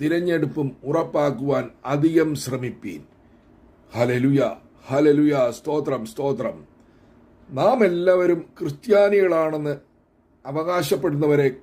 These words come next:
കണ്ടുമുട്ടിയിട്ടുണ്ട്. എന്നിട്ടും ജീവിതശൈലി മറിച്ചാണ് സൂചിപ്പിക്കുന്നത്. അവർ ക്രിസ്തുവിൽ വിശ്വസിക്കുന്നുവെന്ന് അവകാശപ്പെടുന്നു, പക്ഷേ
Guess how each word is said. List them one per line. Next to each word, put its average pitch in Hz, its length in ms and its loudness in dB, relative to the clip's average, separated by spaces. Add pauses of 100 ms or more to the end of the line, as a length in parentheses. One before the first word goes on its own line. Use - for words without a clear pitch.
(100)
കണ്ടുമുട്ടിയിട്ടുണ്ട്. 143 1080 -2 (880)
എന്നിട്ടും 147 680 0
ജീവിതശൈലി 175 840 2
മറിച്ചാണ് 143 760 0
സൂചിപ്പിക്കുന്നത്. 123 840 -6 (460)
അവർ 139 180 -2
ക്രിസ്തുവിൽ 180 720 0
വിശ്വസിക്കുന്നുവെന്ന് 160 840 0
അവകാശപ്പെടുന്നു, 139 1000 -2 (300)
പക്ഷേ 135 380 -2